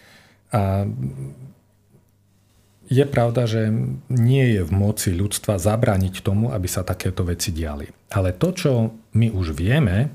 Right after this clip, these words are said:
tak vieme o tom, že mnohým dôsledkom traumatických zážitkov sa, e, mnohým dôsledkom sa dá predísť, hej? A aj mnohým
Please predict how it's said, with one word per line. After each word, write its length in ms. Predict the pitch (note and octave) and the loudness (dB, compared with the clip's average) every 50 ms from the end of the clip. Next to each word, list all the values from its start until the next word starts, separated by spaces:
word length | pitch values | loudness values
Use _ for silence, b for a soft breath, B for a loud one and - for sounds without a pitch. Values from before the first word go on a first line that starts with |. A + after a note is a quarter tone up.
| - - - _ _ _ _ _ _ _ _ _ _ _ _ _ _ _ _ _ _ _ _ B B B B B B B B B B _ | -12 -20 -20 _ _ _ _ _ _ _ _ _ _ _ _ _ _ _ _ _ _ _ _ B B B B B B B B B B _
tak 340 | _ F#2 F#2+ F#2+ - - - _ _ _ _ | _ -2 -2 -2 -6 -12 -16 _ _ _ _
vieme 380 | - G2+ F#2 A#2 B2+ C3+ B2 G#2 | -4 0 2 2 4 4 4 2
o 100 | G2+ G#2 | 2 -2
tom, 240 | - - G#2+ G2+ F#2+ | -2 -2 0 0 0
že 120 | F2 F#2+ | 0 0
mnohým 800 | F2 F2 F2+ G2 A2+ C3+ D#3 C#3+ G#2 F#2+ F2+ G2 G#2 A2 C3 B2 - - - _ _ _ _ _ _ | 0 2 2 2 2 2 2 2 2 2 2 2 2 2 0 -2 -4 -8 -20 _ _ _ _ _ _
dôsledkom 960 | - - G2+ G2+ G#2 - - - G2+ G2+ - - - G#2+ A2 A#2 C3 C#3+ C3+ - - - _ _ _ _ _ _ _ _ _ _ _ | -4 -2 0 0 0 0 0 -2 -2 -2 -2 -2 -2 0 0 2 0 -2 -4 -8 -16 -20 _ _ _ _ _ _ _ _ _ _ _
traumatických 640 | - - G2+ G2 G2 F#2+ - A2 - - - F#2+ | -4 -2 0 0 0 0 -2 -4 -4 -4 -6 -4
zážitkov 560 | E2+ F#2 F2+ F2+ G#2 - C4 - G2 F#2+ G2+ G#2 | -2 -2 -2 -2 -2 -2 0 0 0 0 -2 -4
sa, 480 | - - - F#2 F2+ F2+ F2+ - - - _ _ _ _ _ _ _ _ _ _ _ _ _ _ _ _ | -4 -4 -2 -2 -2 -2 -4 -6 -8 -14 _ _ _ _ _ _ _ _ _ _ _ _ _ _ _ _
e, 120 | - G#2+ G2 | -4 -2 -2
mnohým 380 | F#2+ F#2+ G#2 A2 G#2+ G#2+ G#2+ | 0 0 2 2 2 2 0
dôsledkom 500 | F#2+ G2 G2+ - - G#2 - - A2 G#2 | 0 -2 -2 -2 -4 -6 -4 -2 -2 -2
sa 180 | G2 - - G#2 | -2 -2 -2 -2
dá 180 | F#2+ G2+ G#2+ G2+ | 0 0 -2 -2
predísť, 800 | - - F#2+ F2 D#2 D#2 E2 G2 D3 F3 F3 F3+ - - - _ _ _ _ _ _ _ _ - | -2 -4 -4 -4 -4 -2 -2 -2 -2 -2 -4 -6 -10 -12 -18 _ _ _ _ _ _ _ _ -6
hej? 180 | G#2 C3 D#3 D3+ B B B B B B B B B | -4 -4 -6 -6 B B B B B B B B B
A 320 | - G#2 G2 - G2 G2 | 0 0 0 2 2 0
aj 60 | G2 F#2+ | 2 2
mnohým 520 | G2+ A2+ B2+ C#3+ C#3 A#2+ A#2+ A#2 A2 G#2 | 2 2 2 2 2 2 2 2 2 2